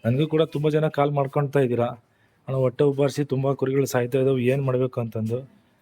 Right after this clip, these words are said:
ಅದೇ ರೀತಿಯಾಗಿ ಮತ್ತೆ ಮೊನ್ನೆ ಬಾಳು ಆರ್ ಎನ್ ಆರ್, ಆಮೇಲೆ ಕರಿಯ, ಫೈಜಾನ್ ಕರಿಯ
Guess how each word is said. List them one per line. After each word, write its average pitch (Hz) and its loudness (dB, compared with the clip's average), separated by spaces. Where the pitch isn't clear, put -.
ಅದೇ 135 4
ರೀತಿಯಾಗಿ 143 2
ಮತ್ತೆ 135 0
ಮೊನ್ನೆ 139 2
ಬಾಳು 131 2
ಆರ್ 131 0
ಎನ್ 135 -2
ಆರ್, 135 0
ಆಮೇಲೆ 123 2
ಕರಿಯ, 147 4
ಫೈಜಾನ್ 143 0
ಕರಿಯ 139 2